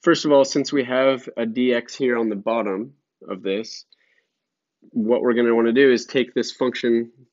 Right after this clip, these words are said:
or this equation, which has x's and y's in it, and we're gonna take the derivative of both sides with respect to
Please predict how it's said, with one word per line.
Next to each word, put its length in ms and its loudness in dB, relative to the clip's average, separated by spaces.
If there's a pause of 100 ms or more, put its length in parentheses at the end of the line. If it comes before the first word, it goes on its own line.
(160)
or 100 0
this 200 -2
equation, 760 0
which 200 -8
has 260 -4
x's 400 -6
and 220 -2
y's 300 2
in 100 -2
it, 180 -6 (400)
and 140 4
we're 80 4
gonna 180 2
take 300 0
the 100 0
derivative 800 2
of 240 2
both 240 0
sides 560 -4 (760)
with 240 0
respect 480 -2
to 260 0